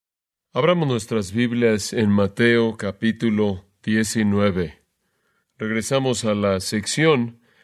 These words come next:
acerca de la enseñanza de Jesús sobre el divorcio. Mateo capítulo diecinueve, y estamos viendo los primeros doce versículos.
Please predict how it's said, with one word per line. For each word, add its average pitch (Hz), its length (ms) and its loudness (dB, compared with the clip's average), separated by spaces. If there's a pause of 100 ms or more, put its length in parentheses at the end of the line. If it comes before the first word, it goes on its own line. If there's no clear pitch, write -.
(140)
acerca 131 540 0
de 117 160 0
la 107 360 0 (320)
enseñanza 117 1120 0
de 107 200 -4
Jesús 135 840 -6 (180)
sobre 110 360 -4
el 120 80 -2
divorcio. 101 680 -4 (380)
Mateo 131 360 0
capítulo 127 480 -2
diecinueve, 110 520 2
y 117 80 4
estamos 143 400 0
viendo 113 260 2
los 110 200 0
primeros 113 580 0
doce 110 340 0
versículos. 92 840 -6